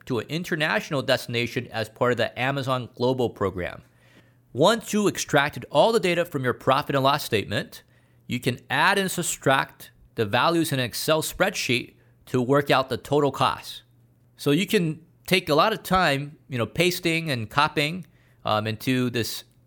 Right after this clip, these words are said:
Excel sheet from your Amazon Seller Central reports or if you do not want to deal with the calculations yourself, we suggest you to utilize a tool like Big Central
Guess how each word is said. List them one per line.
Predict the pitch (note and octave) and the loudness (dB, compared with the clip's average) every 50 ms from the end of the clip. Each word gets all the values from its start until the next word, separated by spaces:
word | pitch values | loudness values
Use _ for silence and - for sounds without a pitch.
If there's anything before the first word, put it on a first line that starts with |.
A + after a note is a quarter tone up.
| - | -10
Excel | A#2+ - - - E3 F#3+ G#3 | -10 -6 0 0 2 2 2
sheet | G3 - - D#3 - - - - | 0 0 -2 -4 -4 -4 -14 -8
from | - - A#2+ A#2+ B2 A#2+ | -2 0 0 0 0 0
your | A#2 A#2 A#2 A2+ - | 0 -2 -2 0 -2
Amazon | C#3 D3+ D#3 C#3+ A#2+ C3 B2 A#2 | -2 -2 -2 0 0 0 0 0
Seller | - C3+ B2 A#2+ A2 | 0 0 0 2 2
Central | - D3 D3+ D3 - C#3 C3 C#3 F3 - - - _ _ _ _ _ _ - G3 | 2 0 0 0 2 2 2 2 2 -2 -10 -20 _ _ _ _ _ _ -12 -6
reports | D3 B2+ B2+ B2+ - D3 C#3 F3+ - - - - - - - _ _ _ _ _ _ _ _ - | -2 -2 -2 0 2 2 2 2 2 -2 -8 -10 -12 -14 -18 _ _ _ _ _ _ _ _ 2
or | D3+ F#3+ B3+ D#4 E4+ E4 C#4 E3+ B2 - A#2+ F3 B3+ C4+ G3+ - _ _ _ _ _ _ _ _ _ _ - | 4 6 8 8 8 8 8 8 8 6 6 4 2 0 -6 -10 _ _ _ _ _ _ _ _ _ _ -4
if | D3 C#3 - - | -4 -4 -2 -2
you | E3 | 0
do | C#3+ D3+ | 0 2
not | C#3+ E3 E3+ - - | 2 2 0 0 0
want | D3+ D3+ D3 | 0 0 0
to | C#3+ | 0
deal | C3 B2 - - - D#3+ F3 F#3+ G3 | -2 -4 -8 -4 0 0 2 4 4
with | F#3 E3+ - | 2 2 0
the | E3 | -2
calculations | D#3 - - E3 C#3+ C#3+ - C#3+ C#3+ C#3+ C#3 C3+ - C3 B2+ - | -4 -2 -2 -2 -2 -2 -2 -2 0 0 0 -2 -4 -8 -6 -6
yourself, | C3+ B2+ - - - D3 G2 D#2 - - - _ _ _ _ _ _ _ | -6 -6 -4 -4 -4 -4 -4 -4 -8 -10 -20 _ _ _ _ _ _ _
we | - B2 C#3+ D#3+ | -2 0 0 0
suggest | D#3 - E3+ D3+ C3 - D#3 F#3+ F#3+ - - C#3+ | 2 0 0 0 0 0 -2 -2 -2 -4 -4 -2
you | C3 C#3 F3 G#3 | -2 -2 -2 -4
to | - - D3 | -4 -4 -2
utilize | C3 A#2+ C#3 F#3+ B3+ B3+ A#3 F3 C#3 C3 D3 F3 D3+ | -2 0 0 0 2 2 2 4 4 2 2 2 0
a | D#3+ | -2
tool | D#3 - - D#3 D3+ G3 F3+ | -2 -2 0 0 0 2 2
like | E3+ E3+ D#3+ - | 2 0 0 0
Big | - D#3 D#3+ | -2 -2 0
Central | - - A#3+ D#4 D4+ - C3+ - - | 0 0 -2 -2 0 -2 -4 -4 -4